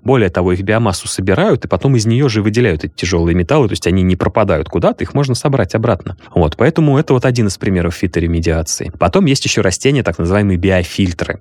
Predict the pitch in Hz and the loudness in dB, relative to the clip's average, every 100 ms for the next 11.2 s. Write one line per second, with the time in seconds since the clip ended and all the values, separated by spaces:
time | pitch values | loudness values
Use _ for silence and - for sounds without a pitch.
0 | - 90 92 - 95 95 - 90 82 82 | -6 0 0 2 0 0 0 0 2 0
1 | - - - 87 92 85 90 90 85 113 | -2 -6 -2 0 0 0 0 2 2 2
2 | 214 107 139 98 78 85 90 87 90 80 | 2 2 0 0 -2 -2 0 0 0 0
3 | - - - - 98 92 101 - 90 87 | -2 -12 -8 -2 0 0 -2 0 0 0
4 | - - 90 107 190 127 120 123 120 127 | -2 -2 0 2 2 0 -2 -2 -2 0
5 | 113 98 104 98 95 95 90 123 214 117 | 0 0 0 0 0 0 0 0 0 -2
6 | - 104 - 98 90 95 92 92 85 87 | -4 -4 0 0 0 2 2 2 0 0
7 | 90 90 95 87 80 87 92 92 90 85 | 0 2 2 0 0 -2 -2 -2 -4 -6
8 | 90 - - 95 87 - - - - 104 | -10 -10 -10 -8 -8 -8 -8 -8 -2 0
9 | 135 113 107 110 90 82 - - 123 127 | 2 2 0 0 -2 -4 -6 -2 0 2
10 | 110 120 127 123 220 135 95 95 101 95 | 0 2 2 2 0 0 0 0 2 2
11 | 85 | 0